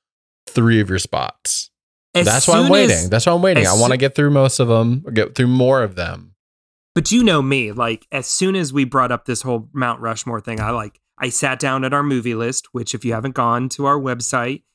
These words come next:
Speaker 2: you need to go to our website.
Speaker 1: Honeywemade dot com slash movies.
Speaker 2: And you can see all of the movies. I sat down with that list and I was like,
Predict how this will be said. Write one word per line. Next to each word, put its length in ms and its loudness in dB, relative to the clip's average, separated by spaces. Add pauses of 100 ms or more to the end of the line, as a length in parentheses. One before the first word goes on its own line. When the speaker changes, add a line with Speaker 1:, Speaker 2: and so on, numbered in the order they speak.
(100)
Speaker 2:
you 100 -4
need 60 4
to 80 4
go 40 4
to 60 4
our 40 4
website. 20 4
Speaker 1:
Honeywemade 280 2
dot 180 0
com 300 0
slash 520 -2
movies. 920 -6 (380)
Speaker 2:
And 120 -6
you 80 -4
can 160 -6
see 320 -2
all 640 -2
of 160 -6
the 80 -6
movies. 480 -4
I 160 -2
sat 420 -4
down 200 -4
with 100 -8
that 160 -6
list 380 -6
and 120 -8
I 60 -8
was 160 -12
like, 200 -10